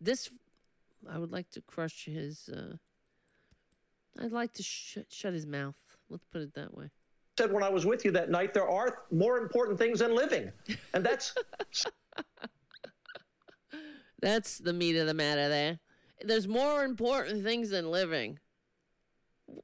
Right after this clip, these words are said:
Speaker 1: well, you first. Show us. No, it's,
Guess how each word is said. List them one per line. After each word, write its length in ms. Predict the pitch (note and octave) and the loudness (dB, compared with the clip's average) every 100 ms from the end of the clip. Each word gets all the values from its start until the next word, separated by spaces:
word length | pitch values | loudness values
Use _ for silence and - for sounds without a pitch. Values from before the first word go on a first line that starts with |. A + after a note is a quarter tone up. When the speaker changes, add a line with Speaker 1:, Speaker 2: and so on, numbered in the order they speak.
| _ | _
Speaker 1:
well, 380 | C#4 A4+ A4 E4 | -2 0 0 0
you 180 | C#4+ A#4+ | 2 0
first. 760 | - D5 D#4+ G4+ - - - - _ _ _ _ _ _ _ _ _ _ | 2 0 4 2 0 -8 -12 -20 _ _ _ _ _ _ _ _ _ _
Show 380 | - F4+ G#4 F4 | -2 0 2 2
us. 420 | F#3 - - - _ _ _ _ _ _ _ _ _ _ _ _ _ _ _ _ _ _ _ _ _ _ _ _ _ _ _ _ _ _ _ - | 0 -4 -12 -14 _ _ _ _ _ _ _ _ _ _ _ _ _ _ _ _ _ _ _ _ _ _ _ _ _ _ _ _ _ _ _ -4
No, 320 | C4 F4+ C4 | -2 0 -2
it's, 260 | A#3 - | -4 -6